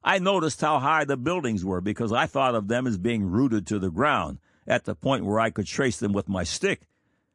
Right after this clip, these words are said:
But they seemed to go up and up. I had my first understanding of a roof and of the expanse of the sky. I saw the back of people's heads, when normally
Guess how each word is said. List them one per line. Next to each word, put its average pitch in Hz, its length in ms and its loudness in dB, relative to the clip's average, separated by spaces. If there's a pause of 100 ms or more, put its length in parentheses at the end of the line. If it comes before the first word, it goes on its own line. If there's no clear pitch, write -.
(300)
But - 120 -6
they 117 120 2
seemed 123 320 2
to 107 60 0
go 82 220 -4
up - 260 -2
and 95 140 -6 (120)
up. 90 160 -8 (640)
I 156 120 4
had 175 100 2
my 175 160 4
first 180 340 0
understanding 170 600 0
of 156 120 0
a 165 60 2
roof 170 420 0 (500)
and 131 120 0
of 147 180 2
the 147 100 4
expanse 170 480 0
of 147 100 -2
the 147 80 0
sky. 160 540 2 (220)
I 139 140 2
saw 170 240 2
the 156 140 0
back 196 340 0
of 175 160 -6
people's 180 400 -4
heads, 123 380 -2 (420)
when 123 200 4
normally 135 580 2